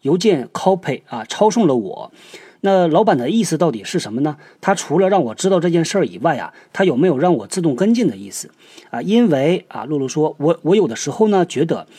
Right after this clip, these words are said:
有一些事情应该是由他来处理的，虽然我也能跟进。那像这样的一些，呃，事情，我需要主动的跟进吗？还是说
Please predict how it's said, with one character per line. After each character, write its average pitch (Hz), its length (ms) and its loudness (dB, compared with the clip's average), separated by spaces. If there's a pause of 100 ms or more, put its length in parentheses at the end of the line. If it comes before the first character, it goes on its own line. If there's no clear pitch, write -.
(260)
有 147 160 2
一 208 40 2
些 220 140 2
事 220 160 0
情 151 160 0
应 202 220 2
该 196 180 2
是 175 260 -2
由 113 200 -4
他 - 260 -2
来 117 140 -2
处 - 180 -6
理 101 100 -10
的， - 140 -16 (240)
虽 - 180 0
然 208 160 2
我 139 140 2
也 180 80 2
能 113 180 -6
跟 175 160 2
进。 175 220 -4 (380)
那 - 100 0
像 190 180 2
这 254 140 0
样 185 160 4
的 131 140 0
一 143 80 -2
些， 147 440 2
呃， 117 240 -6
事 - 200 -4
情， 123 280 -6
我 110 160 -8
需 - 200 -4
要 175 160 2
主 - 240 -16
动 175 120 2
的 127 140 -2
跟 165 160 0
进 190 140 -2
吗？ 165 160 0 (400)
还 151 120 -2
是 165 160 -2
说 180 320 2